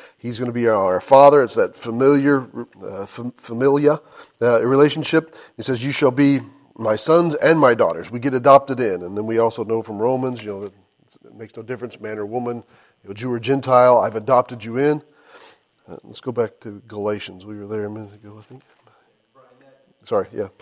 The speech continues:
Speaker 2: So it's the First Corinthians, that's actually a quote out of, um, straight from Isaiah fifty-two as well.
Speaker 1: Okay. Uh, the one we just read there about how we're gonna, we could be
Speaker 2: Yeah.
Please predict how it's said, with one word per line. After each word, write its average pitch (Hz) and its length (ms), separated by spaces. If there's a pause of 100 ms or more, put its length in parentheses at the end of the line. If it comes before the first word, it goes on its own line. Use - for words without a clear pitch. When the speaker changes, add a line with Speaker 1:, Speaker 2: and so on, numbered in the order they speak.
(260)
Speaker 2:
So - 140
it's 143 120
the 110 60
First - 260
Corinthians, 139 520
that's - 320
actually - 260
a - 40
quote 123 420
out 117 140
of, 107 80 (1040)
um, 101 200 (220)
straight 135 180
from - 180
Isaiah 117 220
fifty-two 120 520
as 98 200
well. - 500
Speaker 1:
Okay. 117 300 (1600)
Uh, 101 380 (580)
the 107 60
one 120 140
we 123 80
just 123 160
read 127 160
there 127 140
about 120 180
how 123 120
we're 120 120
gonna, 120 220
we 120 100
could 117 160
be 123 140
Speaker 2:
Yeah. 117 80